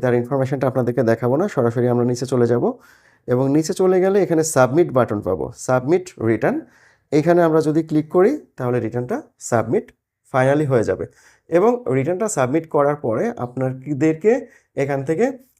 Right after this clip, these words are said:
যদি যেহেতু টাকা আসবে না, চালান পাবেন না, এখান থেকে আপনার সার্টিফিকেট, তারপরে এই যে পাঁচ সাত পাতার যে ফর্মটা ছিল সেই ফর্মটা এবং আপনার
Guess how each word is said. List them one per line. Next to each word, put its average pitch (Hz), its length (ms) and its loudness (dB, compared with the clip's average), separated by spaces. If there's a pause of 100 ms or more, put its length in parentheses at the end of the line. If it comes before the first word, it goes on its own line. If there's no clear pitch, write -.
(120)
যদি 127 220 2
যেহেতু 180 300 2
টাকা 160 220 0
আসবে 160 220 0
না, 190 120 0
চালান 123 340 0
পাবেন 123 280 0
না, 214 60 -2 (180)
এখান 123 200 -4
থেকে 135 180 -2
আপনার 147 160 -6 (420)
সার্টিফিকেট, 156 560 0 (560)
তারপরে 123 380 4 (240)
এই 123 120 2
যে 123 60 2 (140)
পাঁচ 117 140 -2 (120)
সাত 131 180 -2
পাতার 127 280 -2
যে 131 140 0
ফর্মটা 117 320 -2
ছিল 139 120 -4 (140)
সেই 123 220 0
ফর্মটা 127 380 -2 (500)
এবং 156 240 0 (460)
আপনার 135 280 0